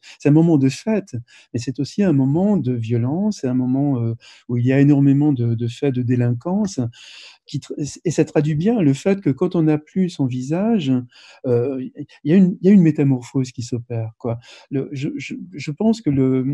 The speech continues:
le, le masque est un opérateur de métamorphose. Il transforme, euh,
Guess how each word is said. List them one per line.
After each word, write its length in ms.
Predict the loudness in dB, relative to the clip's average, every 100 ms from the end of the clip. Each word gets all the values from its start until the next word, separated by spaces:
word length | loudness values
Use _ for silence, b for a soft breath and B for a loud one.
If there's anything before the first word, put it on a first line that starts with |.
| -4
le, 240 | -4 -4 0
le 140 | 2
masque 400 | 4 4 2 0 -4
est 140 | -2
un 200 | 0 2
opérateur 840 | 2 0 -2 -2 -2 -2 0 0
de 140 | 2 4
métamorphose. 880 | 4 2 0 -2 -6 -10 -8 -8 -10 B B B
Il 140 | -8 -4
transforme, 680 | -2 -2 0 0 2 2
euh, 360 | 0 0 -2